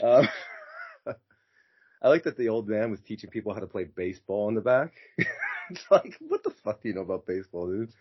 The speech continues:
He started playing baseball with Abner Doubleday back in the day when he was created. But fucking Black Sox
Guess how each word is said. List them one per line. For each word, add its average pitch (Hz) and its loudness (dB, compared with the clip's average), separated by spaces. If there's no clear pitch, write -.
He - -20
started 135 2
playing 110 2
baseball 98 0
with 73 -2
Abner 90 0
Doubleday 82 -2
back 82 -4
in 107 -10
the 76 -8
day 87 -2
when 87 -2
he - -4
was - -12
created. 90 0
But - -10
fucking 85 -6
Black 80 0
Sox 80 -4